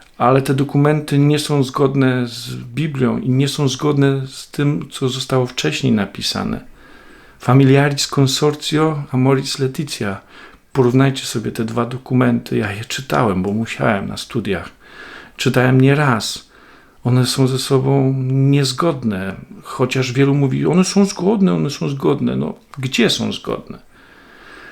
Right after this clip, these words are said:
W końcu dojdzie do tego, że każdy rozejdzie się do swojego domciu i każdy będzie myślał o sobie, a Kościół będzie jedną wielką ruiną, co zresztą już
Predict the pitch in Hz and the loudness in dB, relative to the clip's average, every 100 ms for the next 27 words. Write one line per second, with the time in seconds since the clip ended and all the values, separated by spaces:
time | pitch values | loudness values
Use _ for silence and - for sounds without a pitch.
0 | - - _ _ _ - - 165 165 - | -20 -20 _ _ _ -6 2 4 4 2
1 | 151 143 147 - _ - 139 156 139 131 | 4 4 2 -4 _ 0 2 4 2 2
2 | 120 - 127 123 131 147 147 131 - 139 | 0 0 0 2 2 0 -2 -8 -14 -10
3 | 113 123 127 123 117 98 - _ _ _ | -4 0 0 0 -6 -12 -20 _ _ _
4 | _ _ _ _ _ _ _ - 156 156 | _ _ _ _ _ _ _ -4 0 0
5 | 131 123 110 107 101 101 110 - 107 104 | 0 0 0 -2 -4 -6 -10 -10 -12 -12
6 | - - - 98 101 117 127 - 123 120 | -10 -10 -8 -6 0 0 0 -2 -6 -6
7 | 107 - - - 123 131 - 104 95 95 | -10 -18 -16 -6 -2 -2 -4 -2 -2 -2
8 | 98 95 - - - - 90 98 - - | -6 -6 -8 -8 -8 -8 -6 -6 -8 -18
9 | - _ _ - - - - 180 175 - | -20 _ _ -20 -6 -4 0 2 2 -2
10 | 135 123 131 _ 107 101 107 117 117 104 | -4 -4 -6 _ -2 0 0 2 2 0
11 | 101 - 101 101 104 101 90 50 - - | -2 -4 -4 0 2 2 0 -4 -10 -16
12 | - - - - - - - - - - | -20 -20 -20 -20 -20 -20 -20 -20 -16 0
13 | 131 135 131 135 123 135 123 - - - | 4 6 4 4 6 6 4 0 -4 -8